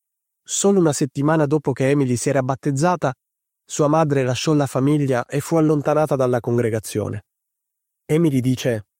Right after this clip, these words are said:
"Non avrei mai immaginato che potesse succedermi una cosa del genere.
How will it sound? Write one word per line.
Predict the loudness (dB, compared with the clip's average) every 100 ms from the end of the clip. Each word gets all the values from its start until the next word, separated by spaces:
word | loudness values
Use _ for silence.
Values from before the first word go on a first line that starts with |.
| _ _ _ _ _
"Non | 0 2
avrei | 4 2 2
mai | 2 2
immaginato | 2 2 2 2 2 0 -4
che | -6 -4
potesse | -4 -4 -4 -4
succedermi | -4 -2 0 0 0 0
una | 0
cosa | 0 -2
del | 0 0
genere. | 0 -2 -2 -6